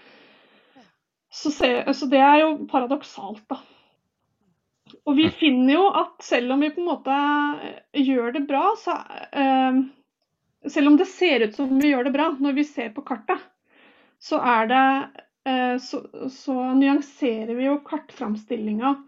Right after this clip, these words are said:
Speaker 1: av arealutviklinga med, med bilder, eh, av, sånn, bilder av no-, hvordan det så ut for tredve år siden, og det samme utsnittet i dag,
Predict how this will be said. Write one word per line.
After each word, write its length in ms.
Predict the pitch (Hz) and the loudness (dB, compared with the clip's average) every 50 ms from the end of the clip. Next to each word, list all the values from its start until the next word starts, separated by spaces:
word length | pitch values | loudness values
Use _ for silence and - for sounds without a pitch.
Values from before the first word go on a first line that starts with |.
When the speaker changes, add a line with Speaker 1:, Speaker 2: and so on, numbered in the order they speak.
| _ _ _ _ _ _ - _ _ _ _ _ _ _ - | _ _ _ _ _ _ -20 _ _ _ _ _ _ _ -4
Speaker 1:
av 180 | - 262 262 269 | 0 0 2 4
arealutviklinga 880 | 269 269 277 247 233 220 220 214 - 240 220 - 254 233 233 254 277 | 4 4 4 2 2 0 -2 -4 -6 -10 -8 -8 -8 -4 -2 0 2
med, 480 | 285 277 262 254 254 254 254 - - - | 2 2 2 0 -2 -4 -6 -8 -8 -4
med 380 | 262 254 262 254 254 247 247 240 | -2 -2 -2 -2 -4 -4 -4 -2
bilder, 440 | 285 269 247 226 208 214 247 320 349 - - - _ _ - | -2 -2 0 -2 -2 -2 -2 -4 -4 -6 -12 -20 _ _ -8
eh, 360 | - 277 262 254 254 247 247 - - - 254 247 | -4 -2 -2 0 -2 -4 -4 -6 -6 -6 -4 -4
av, 160 | 247 240 247 - - - _ _ _ _ - _ _ - _ _ - - 262 | -4 -6 -10 -16 -20 -20 _ _ _ _ -20 _ _ -20 _ _ -12 -10 -8
sånn, 260 | - 277 247 226 214 - _ _ _ _ - 269 240 | -6 -4 -6 -6 -8 -12 _ _ _ _ -12 -6 -2
bilder 320 | 285 262 240 220 226 226 | -2 -2 -2 -2 -2 0
av 120 | 240 247 262 | 0 2 2
no-, 200 | 269 262 240 - 254 233 | 2 0 0 -2 -6 -6
hvordan 280 | 262 254 262 247 240 | -6 -4 -4 -4 -4
det 100 | 254 247 | -4 -6
så 120 | - 277 220 | -6 -6 -8
ut 80 | 214 - | -8 -8
for 80 | 262 | -6
tredve 280 | - 311 269 226 254 233 | -2 -2 -2 -2 -2 -4
år 80 | 220 | -6
siden, 360 | 214 - 262 254 262 349 381 359 | -4 -6 -6 -4 0 0 0 2
og 120 | 285 262 | 0 -2
det 80 | 262 269 | -4 -4
samme 360 | - - 302 254 233 233 240 226 | -2 -2 -2 -2 -2 -4 -6 -6
utsnittet 540 | 220 - - - 226 214 214 - 233 240 | -8 -10 -10 -10 -10 -8 -6 -4 -4 -4
i 20 | 233 | -2
dag, 380 | 269 277 330 392 392 311 294 | 0 2 2 2 2 0 -4